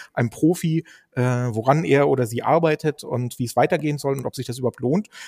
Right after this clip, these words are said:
der kann mich da kostenlos, ohne große Anmeldung, einfach dabei sein und gucken, was passiert.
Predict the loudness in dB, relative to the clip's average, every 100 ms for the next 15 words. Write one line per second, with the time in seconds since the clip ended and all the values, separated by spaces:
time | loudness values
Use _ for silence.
0 | -6 -4 0 0 0 -6 -8 2 4 4
1 | -2 -10 -4 -4 -2 -4 -2 -2 -2 0
2 | 0 2 -2 -2 -2 -2 -2 -2 -2 -2
3 | -4 0 0 2 -2 -2 -8 -10 -8 -8
4 | -6 -8 0 -2